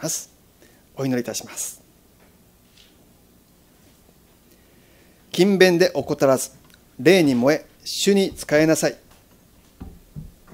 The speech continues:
天のお父様、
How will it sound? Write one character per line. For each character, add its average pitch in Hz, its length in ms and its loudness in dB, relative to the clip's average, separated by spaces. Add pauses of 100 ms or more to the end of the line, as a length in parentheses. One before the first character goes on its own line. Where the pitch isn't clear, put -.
(2500)
天 180 180 2
の 160 80 2
お - 20 0
父 151 160 2
様、 135 320 -4